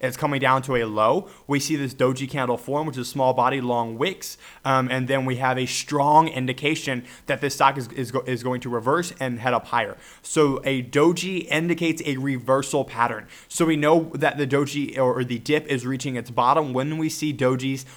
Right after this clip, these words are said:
or multi-, mul-, multiple dojis form, because we know that the bulls and the bears are starting to step up, and we're starting to see that trend change or that reversal. And so again, your first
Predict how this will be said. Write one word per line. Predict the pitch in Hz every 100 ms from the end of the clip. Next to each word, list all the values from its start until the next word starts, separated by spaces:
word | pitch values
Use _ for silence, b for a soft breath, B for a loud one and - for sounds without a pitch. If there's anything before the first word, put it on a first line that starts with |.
| B
or | 170 160 139 127
multi-, | 127 135 147 143 156 -
mul-, | 131 139 139 -
multiple | 135 147 151 151 139
dojis | 131 131 123 113
form, | - 185 139 123 B -
because | 139 135
we | 139
know | 135
that | 135 123
the | 123
bulls | 110 131 139 135
and | 127
the |
bears | 117 117 117
are | 117
starting | - 120 117
to | 120
step | 117 - 110 135
up, | 127 - B -
and | 127
we're | 120
starting | 127 123
to | 120
see | 135 123
that | 113 -
trend | - 131 120
change | 113 123 120 123
or | 117
that | 113 107
reversal. | 113 110 113 - - B B -
And | 147 147
so | 165
again, | 156 156 160 160 135
your | 131
first | 127 147 156